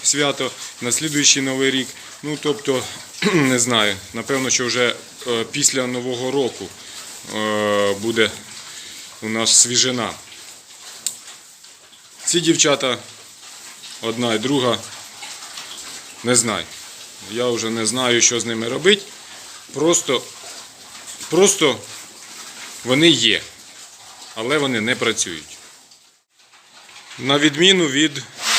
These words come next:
цього крила. Ось тут свинки Ф один. Все. Як годинник. Все чудово. Всі вже дали по одному кругу,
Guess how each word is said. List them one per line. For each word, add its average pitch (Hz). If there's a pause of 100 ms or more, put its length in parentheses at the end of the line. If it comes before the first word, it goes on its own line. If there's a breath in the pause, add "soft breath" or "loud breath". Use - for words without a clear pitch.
(120)
цього 135
крила. 104 (920)
Ось 143
тут 143
свинки 127
Ф 131
один. 175 (1600)
Все. 117 (1000)
Як 139
годинник. 110 (220)
Все 143
чудово. 110 (1800)
Всі 160
вже 135
дали 123
по 117 (800)
одному 127
кругу, 151